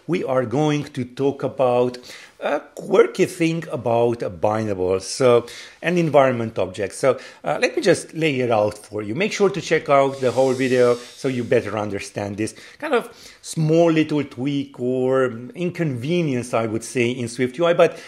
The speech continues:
it's just a one-liner, so make sure that, uh, you check out the whole video so you understand it. So, uh, yeah.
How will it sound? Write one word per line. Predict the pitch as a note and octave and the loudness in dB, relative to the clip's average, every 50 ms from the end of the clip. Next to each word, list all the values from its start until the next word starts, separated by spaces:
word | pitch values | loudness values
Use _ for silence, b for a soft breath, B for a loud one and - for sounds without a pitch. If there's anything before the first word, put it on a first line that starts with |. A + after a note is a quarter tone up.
| B B B | B B B
it's | - F3+ F3+ F3 D3+ - C#3+ | -2 2 2 2 2 0 -2
just | A#2+ D3+ D3 C3+ - - | 2 2 2 2 2 -2
a | C#3 | -2
one-liner, | B2+ B2+ B2 A#2+ A#2+ A#2+ A#2+ A#2 A#2 A#2 A2+ A#2 A#2 | -2 0 -2 -2 0 0 2 2 2 0 0 -2 -4
so | A#2 - A#2+ A2 | -4 -4 -6 -4
make | A2 A#2 A#2 A#2 | -2 -4 -4 -4
sure | - B2 A#2 A2+ | -2 0 0 0
that, | - - - - - G#2 G2+ G2 - - | 0 -2 -8 -8 -8 -6 -6 -8 -6 -4
uh, | A#2 G#2 G2+ G2+ B2 | -4 -2 -2 -4 -6
you | C#3 C3 A#2 G#2 | -6 -8 -10 -8
check | - - - - - | -6 -6 -6 -4 -2
out | B2 A#2+ A2 | -2 -2 -2
the | A2 G2 | -2 -2
whole | G2 A2+ A#2 | 0 0 0
video | G#2+ A2 A2 A2 G#2+ G2+ G2 | 0 0 0 0 0 0 -2
so | G2 - - | -4 -8 -8
you | G#2 G2 G2 | -6 -4 -4
understand | F#2+ F#2+ F#2 - - - F#2+ F2+ | -4 -4 -6 -8 -8 -10 -10 -8
it. | F#2 | -4
So, | - D#3 C#3+ B B B B B B B | -2 -2 -2 B B B B B B B
uh, | - D3 C#3+ C#3+ C#3+ C#3+ - | 2 4 6 6 6 4 4
yeah. | F3+ E3+ | 0 -2